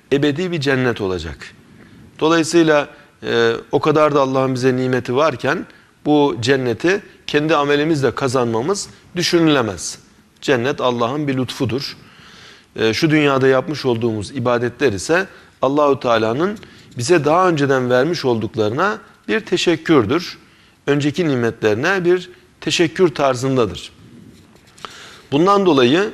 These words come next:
kamil insanlar yapmış oldukları ibadeti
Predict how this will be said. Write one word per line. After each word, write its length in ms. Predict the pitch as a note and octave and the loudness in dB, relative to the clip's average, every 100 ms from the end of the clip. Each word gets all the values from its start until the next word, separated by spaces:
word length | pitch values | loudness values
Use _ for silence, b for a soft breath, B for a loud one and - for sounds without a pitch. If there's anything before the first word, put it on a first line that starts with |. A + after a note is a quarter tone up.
| - - | -8 -2
kamil 320 | C#3+ D#3+ F#3 | 0 4 4
insanlar 680 | D3 A2+ A#2 G#2 C#3 G3 - b b b _ - | 2 0 -4 -2 -2 -2 -6 b b b _ -2
yapmış 420 | C3 D3+ F#3+ D3+ | 0 0 -4 -2
oldukları 440 | D3 C3+ - A#2+ | -2 -2 -2 -2
ibadeti 680 | B2 A#2+ A#2 G#2+ F#2+ F3 G#3 | 0 0 0 0 -2 -2 -2